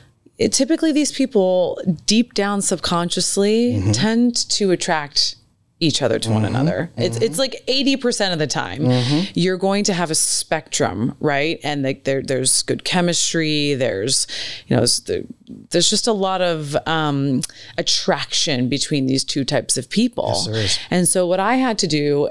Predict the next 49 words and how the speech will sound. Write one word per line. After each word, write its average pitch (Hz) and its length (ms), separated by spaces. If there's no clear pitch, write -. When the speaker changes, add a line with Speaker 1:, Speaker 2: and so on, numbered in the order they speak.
Speaker 1:
you - 140
know, 139 100
way 185 400
back, 135 480
you 147 120
know, 120 220
just 151 180
going 160 180
through 156 160
my 143 240
own 165 460
growth 156 560
and 160 120
understanding 202 920
that 156 280
sometimes 262 580
it's - 200
just - 240
about 160 440
communication. 226 1080
Speaker 2:
<laughs> 190 60
Speaker 1:
But 220 160
again, 269 460
Speaker 2:
Yes. 226 120
Speaker 1:
the, 214 280
the 214 180
anxious 220 480
is - 380
terrified 311 720
to 202 80
communicate 156 580
their 139 140
Speaker 2:
Yes. 151 60
Speaker 1:
needs 226 440
because, 240 280
well, 269 140
what 320 140
if 330 160
they 320 120
don't 320 320
meet 330 380
them? 190 300
Or 180 120
what 247 160
if 311 160
I'm, 285 240
what 294 200
if - 120
they're, 302 220